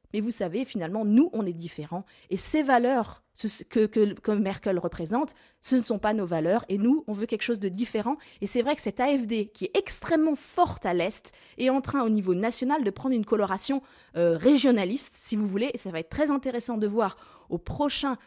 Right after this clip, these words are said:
congrès du parti dans deux semaines si c'est l'aile Est qui prend la tête de ce parti. Ça sera un parti qui va vraisemblablement disparaître à l'Ouest parce qu'il défend des intérêts régionaux, tout simplement.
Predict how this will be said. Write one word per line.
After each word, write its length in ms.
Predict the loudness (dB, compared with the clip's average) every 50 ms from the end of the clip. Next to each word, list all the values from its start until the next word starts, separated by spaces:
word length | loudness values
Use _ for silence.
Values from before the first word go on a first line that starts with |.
| _ _ _
congrès 420 | -2 0 0 2 0 0 0 0
du 100 | -2 -4
parti 380 | -4 -6 -8 -8 -8 -8 -8 -8
dans 200 | -6 -8 -8 -8
deux 260 | -6 -2 -2 -2 0
semaines 440 | -2 -2 -2 -2 0 0 0 -2 -4 -8 -14 _ _ -12
si 260 | -10 -6 -4 -4 -4
c'est 180 | -2 -2 -2
l'aile 460 | 0 2 4 4 4 4 4 2 0 -2 _ _ _ _ _ _ _ 4
Est 480 | 4 4 4 2 -2 -4 -6 -8 -8
qui 140 | -8 -10 -8
prend 420 | -6 -6 -2 0 0 0 0 -2 -4 -8
la 100 | -6 -4
tête 200 | -2 -2 -2 0
de 80 | 0
ce 120 | 0 0 0
parti. 280 | -2 -4 -4 -4 -6
Ça 120 | -6 -6 -6
sera 160 | -6 -6 -6
un 60 | -4
parti 260 | -6 -8 -8 -10 -12
qui 120 | -10 -8 -6
va 140 | -6 -8 -8 -4
vraisemblablement 680 | -4 -2 -2 -2 0 0 0 0 0 0 -2 -2 -4 -6 -12 _ _ _ _ _ _ _ _ -6
disparaître 640 | -2 0 0 0 0 0 0 0 -2 -2 -4 -4
à 40 | -2
l'Ouest 300 | -2 -2 -2 -4 -6 -8 -10
parce 160 | -10 -10 -6
qu'il 180 | -6 -4 -2
défend 300 | 0 0 -2 -2 -2 -4
des 140 | -2 -2 -2
intérêts 360 | -4 -6 -6 -8 -8 -6 -6
régionaux, 380 | -4 -4 -4 -4 -4 -4 -4 -6
tout 120 | -8 -10
simplement. 340 | -14 -12 -12 -10 -12 -12 -10